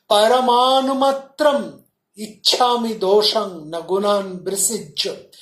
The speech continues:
ঠিক এইখান থেকে আমরা সারা মহাভারতে দেখব এই ঘটনার জন্য একবারও দ্রৌপদী যুধিষ্ঠিরকে দায়ী করছে না। যারা যুধিষ্ঠিরকে দায়ী করেন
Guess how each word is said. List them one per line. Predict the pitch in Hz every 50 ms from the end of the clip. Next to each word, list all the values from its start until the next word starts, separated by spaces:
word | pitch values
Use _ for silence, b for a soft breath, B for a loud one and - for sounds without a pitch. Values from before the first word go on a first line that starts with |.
| B B B B -
ঠিক | 311 311 311 - - - -
এইখান | 226 247 294 330 320 - - - 339 339 320
থেকে | - 330 311 - - 277 262 254
আমরা | 240 226 226 220 220 220 196 165 143 - B B B B B B
সারা | - - 220 202 202 208 220 214
মহাভারতে | 196 175 165 - - 220 226 165 175 196 208 214 208 - 220 208
দেখব | 180 185 202 202 - 202 190 202 180 156 131 - -
এই | - 175 196 214 220
ঘটনার | - - - 190 190 - 220 220 226 247 269 294 285 220
জন্য | - 233 226 202 185 175 165 151 147 B B B B B B B -
একবারও | 165 175 202 226 226 214 202 185 180 214 220 226 214 240 254 233
দ্রৌপদী | - - - 185 202 226 220 214 214 214 214 202 - 175 - 92 - B B B B B B B _ _ _ _ _ _ _ _ _ _ _ _
যুধিষ্ঠিরকে | - 185 208 202 226 247 - - - - - 233 208 - - - 185 170 160
দায়ী | - - 151 143 151 160 160 160
করছে | 165 - 165 156 151 - - - - - -
না। | - - - _ _ _ _ _ _ B B B B B B B B B B B B -
যারা | 247 254 277 302 311
যুধিষ্ঠিরকে | - 208 185 226 240 208 196 254 277 - - - - 320 302 - - 311 -
দায়ী | 202 - - 170 165 170 185 208 247 247 - - - _
করেন | - 180 170 165 175 190 214 233 233 202 143